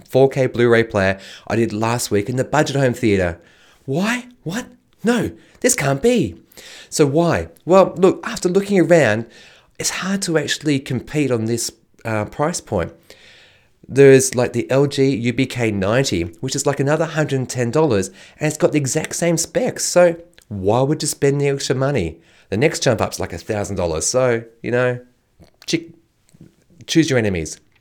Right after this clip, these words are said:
So, quick recap. This is a four K Ultra H D player. It plays Blu-rays, D V Ds, four K content, YouTube, Netflix, Amazon, H D R, has Miracast abilities.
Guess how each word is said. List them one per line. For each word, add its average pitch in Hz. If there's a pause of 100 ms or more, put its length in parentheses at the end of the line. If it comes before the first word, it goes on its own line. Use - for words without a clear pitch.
(160)
So, - (720)
quick 104
recap. 147 (200)
This 156
is 143
a 135
four 147
K 131
Ultra 131
H 120
D 113
player. 104 (340)
It 101
plays 95 (260)
Blu-rays, 131
D 139
V 127
Ds, 120
four 127
K 117 (220)
content, 113
YouTube, 127
Netflix, 113
Amazon, 120 (100)
H 117
D 113
R, 120 (280)
has 110
Miracast 127
abilities. 113